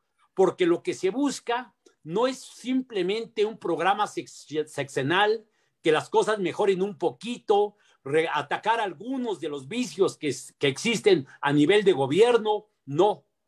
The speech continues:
De lo que se trata es de una visión estratégica,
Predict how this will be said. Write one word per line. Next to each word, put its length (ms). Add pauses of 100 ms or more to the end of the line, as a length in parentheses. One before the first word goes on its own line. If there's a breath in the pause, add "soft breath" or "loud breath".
(320)
De 120
lo 160
que 100
se 180
trata 680
es 240
de 120
una 260
visión 720
estratégica, 1120